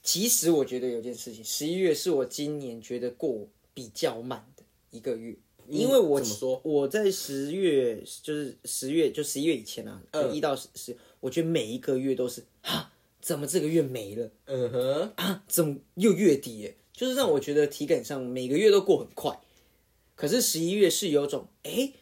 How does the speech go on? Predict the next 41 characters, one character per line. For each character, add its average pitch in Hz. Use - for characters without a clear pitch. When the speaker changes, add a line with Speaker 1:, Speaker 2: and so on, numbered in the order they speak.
Speaker 1:
我 143
这 269
个 151
月 180
我 117
还 -
有 202
五 131
天 190
哦， 202
我 -
这 190
个 165
月 170
还 139
有 147
几 127
天 135
哦， 131
就 208
是 233
我 156
所 185
有 170
事 180
情 127
都 151
仿 113
佛 123
有 127
很 120
大 135
的 120
余 120
韵 131
空 117
间， 113
不 131
会 156
是， 147
啊， 175